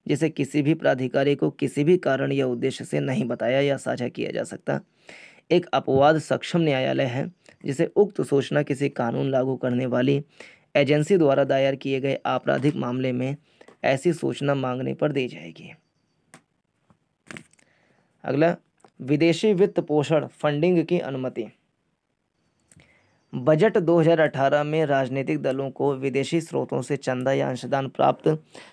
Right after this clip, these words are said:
करने की अनुमति दी गई है, अर्थात राजनीतिक दल अब विदेशी कंपनियों से चंदा प्राप्त कर सकते हैं। उसी अनुरूप विदेशी अंशदान विनियमन अधिनियम दो हज़ार दस में संशोधन कर दिया गया है।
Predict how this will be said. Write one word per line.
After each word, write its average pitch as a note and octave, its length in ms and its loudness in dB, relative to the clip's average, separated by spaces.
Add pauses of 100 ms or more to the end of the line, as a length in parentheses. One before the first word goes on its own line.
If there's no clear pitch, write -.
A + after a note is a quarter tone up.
(180)
करने D#3 280 8
की D#3+ 100 6
अनुमति C#3 360 4
दी C#3+ 160 2
गई D#3+ 160 4
है, E3+ 280 0 (460)
अर्थात C#3 520 2 (360)
राजनीतिक C#3+ 640 2
दल C#3 220 2 (480)
अब F3 180 6
विदेशी C#3+ 500 2
कंपनियों C#3+ 500 -2
से D#3+ 140 -2
चंदा C3+ 360 -2
प्राप्त C3+ 320 -2
कर D3 160 0
सकते - 340 -10
हैं। A2+ 280 -10 (1000)
उसी E3+ 280 4
अनुरूप C#3+ 480 4 (160)
विदेशी C#3+ 480 2
अंशदान C#3 500 0
विनियमन C#3 640 -2 (1000)
अधिनियम C#3 480 0
दो C#3 100 2
हज़ार C3+ 220 2
दस C3+ 260 -4
में D3 100 0
संशोधन D3 560 2
कर C3+ 180 0
दिया C3+ 220 0
गया A#2 280 -2
है। D3+ 260 -2